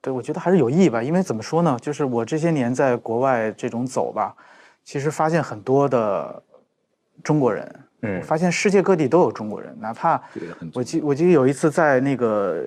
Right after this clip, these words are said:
Speaker 1: 亚-，就是非洲那个埃塞俄比亚的亚的斯亚贝巴转机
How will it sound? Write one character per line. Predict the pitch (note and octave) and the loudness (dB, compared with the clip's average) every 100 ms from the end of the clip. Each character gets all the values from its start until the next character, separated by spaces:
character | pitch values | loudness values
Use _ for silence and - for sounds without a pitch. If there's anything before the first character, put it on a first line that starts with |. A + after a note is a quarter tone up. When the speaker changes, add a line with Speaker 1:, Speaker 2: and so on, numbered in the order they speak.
| - | -6
Speaker 1:
亚-， | C3 A#2 A2+ | -4 -4 -4
就 | - C3 | -6 -2
是 | |
非 | - D#3 | 2 2
洲 | C#3+ C3+ | 2 0
那 | B2 | -2
个 | A2 | -4
埃 | - C#3 | -4 -4
塞 | C#3 | -2
俄 | B2+ | -2
比 | A#2 | 0
亚 | B2+ | 0
的 | A#2 | 0
亚 | A2+ A2 | -4 -6
的 | B2+ | -6
斯 | - | -2
亚 | B2 | -2
贝 | G#2 A2+ | -2 -2
巴 | C3+ | -2
转 | C3 A2 | -2 -6
机 | G#2+ C3+ | -8 -8